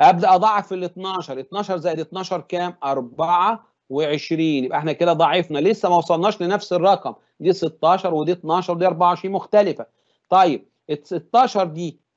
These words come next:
أروح مزود عليها كام؟ أيوه، أزود عليها تمانية، ما إحنا قلنا هنا بمضاعفات التمانية،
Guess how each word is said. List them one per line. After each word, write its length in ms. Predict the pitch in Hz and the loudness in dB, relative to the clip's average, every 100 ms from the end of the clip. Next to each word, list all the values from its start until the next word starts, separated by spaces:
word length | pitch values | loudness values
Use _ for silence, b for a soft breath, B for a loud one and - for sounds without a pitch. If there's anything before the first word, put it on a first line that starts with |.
| - | 0
أروح 240 | 175 208 | 2 0
مزود 400 | 185 175 233 226 | -2 0 2 2
عليها 240 | 180 208 202 | 2 2 0
كام؟ 320 | 202 202 202 | 0 -2 -2
أيوه، 380 | 160 202 240 - | -4 -4 -4 -2
أزود 420 | 151 175 214 202 | -2 2 2 4
عليها 300 | 165 151 190 | 0 2 0
تمانية، 520 | 175 151 147 175 160 120 | 0 -4 -4 -4 -4 -6
ما 60 | |
إحنا 180 | 117 127 | -8 -4
قلنا 200 | 170 156 | -2 0
هنا 180 | 156 170 | 0 -2
بمضاعفات 520 | 147 139 127 - 165 | 0 0 0 0 -6
التمانية، 440 | 165 127 143 202 | -6 -6 -4 -2